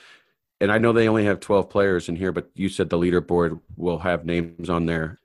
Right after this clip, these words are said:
There's a hundred twenty-five golfers that make the play, the P G A Tour playoffs, and there's a hundred fifty guys that, or fifty guys every year that lose their card, and that churn that happens at the bottom of the, the tour there, uh, uh, every single year. So it'd be,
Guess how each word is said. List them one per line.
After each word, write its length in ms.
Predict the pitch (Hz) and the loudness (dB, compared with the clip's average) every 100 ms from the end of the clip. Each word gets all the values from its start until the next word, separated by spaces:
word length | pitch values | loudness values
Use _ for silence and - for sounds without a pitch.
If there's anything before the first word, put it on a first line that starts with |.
| - | -8
There's 120 | 92 | -4
a 40 | |
hundred 240 | 95 113 92 | 0 2 2
twenty-five 480 | 120 107 95 95 80 | 0 0 2 0 2
golfers 640 | 87 90 85 80 - - - _ _ _ _ _ _ | 0 0 -4 -6 -8 -14 -20 _ _ _ _ _ _
that 240 | 90 76 - | -2 -2 -2
make 200 | 92 85 | -2 -4
the 80 | |
play, 260 | 87 95 87 | -4 0 0
the 260 | - 80 76 | 0 -4 -4
P 120 | 104 | -4
G 140 | 92 92 | -2 -2
A 40 | |
Tour 200 | 82 82 | -2 -6
playoffs, 480 | - 95 90 80 - - - - | -2 0 2 0 -8 -20 -20 -8
and 60 | 90 | -2
there's 140 | 90 | 0
a 40 | 85 | 0
hundred 300 | 101 92 82 | 0 0 0
fifty 240 | 98 90 | -4 -2
guys 380 | 82 85 80 - | 0 0 -2 -2
that, 80 | - | -2
or 100 | 90 | -2
fifty 260 | - - | -4 -4
guys 280 | 92 92 78 | 0 0 0
every 200 | 98 92 | -2 0
year 160 | 92 92 | 2 2
that 120 | 78 | 0
lose 200 | 85 95 | -2 -2
their 120 | 85 | -2
card, 300 | 80 90 80 | -2 0 0
and 160 | 73 80 | 0 -4
that 140 | 85 | -4
churn 260 | - 95 90 | -2 0 0
that 100 | 65 | -2
happens 420 | 87 82 73 78 - | -4 -6 -8 -12 -12
at 140 | - 85 | -8 -6
the 60 | |
bottom 280 | 76 85 80 | -2 0 0
of 120 | 78 | -2
the, 260 | 78 73 85 _ _ _ - _ _ _ _ _ - | -4 -4 -6 _ _ _ -20 _ _ _ _ _ -4
the 80 | 92 | 0
tour 300 | - 113 90 | 4 6 6
there, 200 | 90 - | 4 4
uh, 160 | 98 - | 2 2
uh, 200 | 80 - | -2 0
every 180 | 104 98 | 0 0
single 240 | 95 85 | 0 -2
year. 220 | 85 87 | 0 0
So 280 | 78 85 78 - _ | 0 -2 -2 -6 _
it'd 100 | - | -6
be, 400 | 101 104 92 87 | -2 0 0 -4